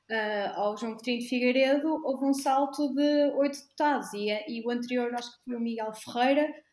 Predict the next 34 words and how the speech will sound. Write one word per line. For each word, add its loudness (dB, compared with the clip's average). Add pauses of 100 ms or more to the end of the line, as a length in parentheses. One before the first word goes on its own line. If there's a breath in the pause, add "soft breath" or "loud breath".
(100)
do -4
Miguel 2
Ferreira 0
para -10
o -14
Carlos -4
Guimarães -2
Pinto -2
houve -6
um -18
salto -6
de 0
um, 0 (300 loud breath)
do -2
Carlos 2
Guimarães 2
Pinto 0
para -2
o -2
João, -2 (120)
eh, 2
houve, -4 (460)
existiram -4 (220)
mais -2
oito 0
deputados, -4
portanto -2 (240)
isto -4
tem 6
tido 2
assim 4 (300 loud breath)
contra 6
as 2
expectativas 2